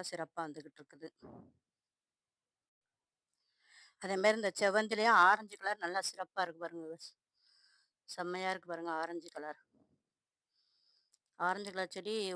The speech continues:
ஒண்ணு இருக்குது. அப்புறம் எங்கிட்டு இருக்குது, ஒரு எல்லோவும் இருக்குது. அடுத்து பர்பிள் கலர் இருக்குது. அதுலயே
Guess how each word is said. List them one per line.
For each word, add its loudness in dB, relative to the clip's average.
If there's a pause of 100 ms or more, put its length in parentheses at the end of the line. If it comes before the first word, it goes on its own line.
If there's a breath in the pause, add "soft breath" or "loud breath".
ஒண்ணு -4
இருக்குது. -10 (1300 soft breath)
அப்புறம் -8
எங்கிட்டு -8
இருக்குது, -6 (180)
ஒரு -4 (120)
எல்லோவும் 2
இருக்குது. -8 (640)
அடுத்து -4 (100)
பர்பிள் -2
கலர் 0
இருக்குது. -12 (1120 loud breath)
அதுலயே 0